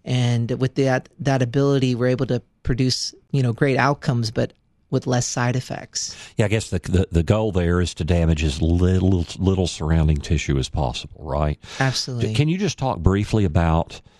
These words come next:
Speaker 2: the delivery of radiation? And I may get this wrong saying this like this, so correct me. Um, but just the, div-, the, I'll say the difference in traditional delivery of radiation versus the proton therapy.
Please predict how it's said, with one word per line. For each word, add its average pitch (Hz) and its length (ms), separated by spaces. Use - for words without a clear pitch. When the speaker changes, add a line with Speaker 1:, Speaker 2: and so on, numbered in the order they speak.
Speaker 2:
the 98 80
delivery 98 560
of 104 100
radiation? 104 840
And 90 100
I 107 40
may 113 140
get 110 220
this 113 240
wrong 90 360
saying 92 380
this 78 220
like 71 220
this, 69 300
so 85 80
correct - 320
me. 71 200
Um, 82 500
but 90 180
just 113 280
the, 104 80
div-, 85 180
the, - 560
I'll 95 140
say 107 240
the 85 100
difference 110 460
in 90 100
traditional 101 720
delivery 80 500
of 73 80
radiation 78 580
versus 76 380
the 78 80
proton 85 520
therapy. - 460